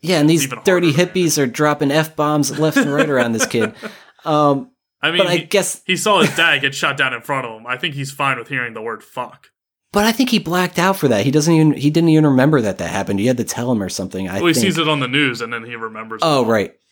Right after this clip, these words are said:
Speaker 1: That's right.
Speaker 2: So, they've
Speaker 1: Yeah.
Speaker 2: been through enough shit. They can curse.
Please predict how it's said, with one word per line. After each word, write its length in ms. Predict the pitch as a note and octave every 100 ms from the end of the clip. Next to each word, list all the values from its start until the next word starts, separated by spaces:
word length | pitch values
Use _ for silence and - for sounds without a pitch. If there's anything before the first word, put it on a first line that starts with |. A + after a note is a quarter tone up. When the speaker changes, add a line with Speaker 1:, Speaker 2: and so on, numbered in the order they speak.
| _ _ -
Speaker 1:
That's 300 | A#2+ A#2 -
right. 140 | F#2+
Speaker 2:
So, 300 | B2 A2+ A2 - _ _ _ _ _ _ _
they've 140 | G#3+
Speaker 1:
Yeah. 140 | F3 D#3+
Speaker 2:
been 60 | D#3
through 120 | C3
enough 220 | A#2+ A#2+
shit. 240 | - A#2
They 120 | A#2+ F#3+
can 180 | C#3
curse. 580 | C3+ - G#2+ A2 - -